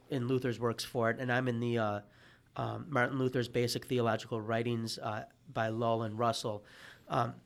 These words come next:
but he's going to start right out of the gates with Augustus,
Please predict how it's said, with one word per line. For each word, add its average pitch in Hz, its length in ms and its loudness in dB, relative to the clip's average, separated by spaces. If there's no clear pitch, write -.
but 151 160 4
he's 135 120 2
going 170 180 2
to 135 60 0
start 175 520 2
right 156 240 6
out 143 140 6
of 107 80 0
the 110 80 -6
gates 139 500 0
with 123 220 2
Augustus, 120 680 -2